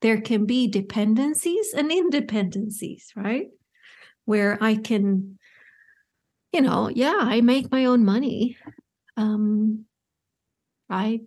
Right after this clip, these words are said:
pay for my house. I, you know, I'm the sole breadwinner here, but now it's just me and the cat, so it's not that big of a, of a deal. But that still doesn't mean that if I'm sick,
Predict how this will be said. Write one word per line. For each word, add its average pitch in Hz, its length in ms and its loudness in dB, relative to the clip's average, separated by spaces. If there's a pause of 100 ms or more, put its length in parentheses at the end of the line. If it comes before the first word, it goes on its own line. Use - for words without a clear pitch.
(180)
pay 214 240 -4
for 254 200 -4
my 247 180 2
house. 196 640 -4
I, 214 240 -4 (320)
you 262 60 -4
know, 180 160 -2
I'm 196 220 0
the 233 80 -2
sole 220 440 -2 (1300)
breadwinner 214 960 2
here, 214 580 0
but - 220 -4 (100)
now 202 180 0
it's 175 160 -4
just 170 220 -2
me 185 160 2
and 165 120 -2
the 156 60 -6
cat, - 480 -2
so - 100 -8
it's - 200 -6
not 175 200 -2
that - 240 -4 (400)
big 175 200 -2
of 226 100 -8
a, - 300 -6
of - 160 -2
a 196 60 -2
deal. 220 520 0
But 208 360 -2 (1500)
that 262 200 -2
still 294 360 0
doesn't 220 380 2
mean 240 460 2
that 190 180 -2
if 208 180 -2
I'm 208 160 0
sick, - 480 -4